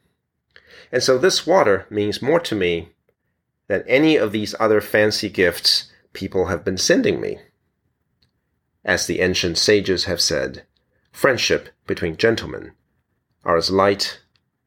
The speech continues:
as water." So that's a nice story. But I want to leave you with one more story about friendship from Chinese tradition.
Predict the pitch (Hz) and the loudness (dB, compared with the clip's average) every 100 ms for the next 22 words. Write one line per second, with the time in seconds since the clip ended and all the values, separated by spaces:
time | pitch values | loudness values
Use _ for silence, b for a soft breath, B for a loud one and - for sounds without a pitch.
0 | - 92 87 76 - - _ _ _ _ | -16 -12 -10 -10 -12 -18 _ _ _ _
1 | _ _ _ _ _ _ _ _ _ _ | _ _ _ _ _ _ _ _ _ _
2 | _ _ _ _ - 175 196 196 131 - | _ _ _ _ -4 2 2 2 2 2
3 | - 90 98 143 _ _ _ _ _ _ | -2 -4 -6 -8 _ _ _ _ _ _
4 | _ _ _ _ _ _ - 143 180 240 | _ _ _ _ _ _ -4 0 4 4
5 | 220 156 139 127 113 101 101 - - 139 | 2 0 0 0 -2 0 -2 -2 -4 0
6 | 160 131 92 - 76 57 53 - _ _ | 2 2 2 -2 -4 -4 -6 -8 _ _
7 | 101 98 87 - 92 85 - 71 - - | -2 0 0 0 0 0 -6 -6 -10 -20
8 | _ - 85 73 73 _ _ - - 80 | _ -8 -6 -6 -12 _ _ -10 -6 -6
9 | 76 - 78 82 - - | -8 -8 -6 -6 -6 -12